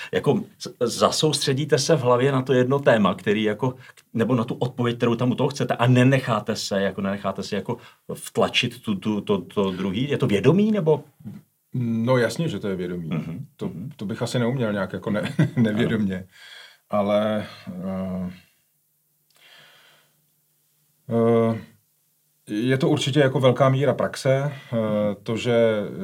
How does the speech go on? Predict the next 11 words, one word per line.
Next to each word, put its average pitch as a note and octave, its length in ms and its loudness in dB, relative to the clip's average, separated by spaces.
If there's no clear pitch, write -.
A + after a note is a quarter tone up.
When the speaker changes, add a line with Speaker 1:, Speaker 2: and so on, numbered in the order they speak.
Speaker 2:
eh, G2+ 40 -2
jako G2+ 220 -4
mi A2+ 120 0
bude G#2+ 540 0
za G2+ 120 -4
chvíli A#2 280 -2
pade, A2 640 0
eh, F#2+ 680 -6
i G2+ 320 -6
znamená, G#2+ 800 -4
že, G2+ 240 -6